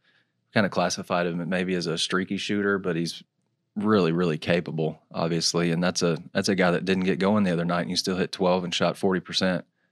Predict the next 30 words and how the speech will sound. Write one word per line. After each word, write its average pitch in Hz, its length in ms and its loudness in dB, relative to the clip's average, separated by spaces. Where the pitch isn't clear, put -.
from 87 160 -4
deep. 87 260 2
Granted, 95 260 2
it 85 60 0
was 82 120 0
against 85 300 -2
Alcorn 85 360 0
State, 92 340 -2
but 85 180 -2
open 90 240 -4
shots 90 340 2
are 85 100 2
open 85 200 -4
shots. 90 380 0
And 87 80 -4
I 85 40 -6
think 90 260 -6
you've 85 120 -10
got 87 320 0
enough, 101 400 -2
you 107 100 -2
know, 92 260 -2
perimeter 104 460 2
play 92 480 0
with 92 220 -4
guys 90 420 2
like 85 280 -2
El 87 200 2
Ellis 87 380 0
and, 80 220 -4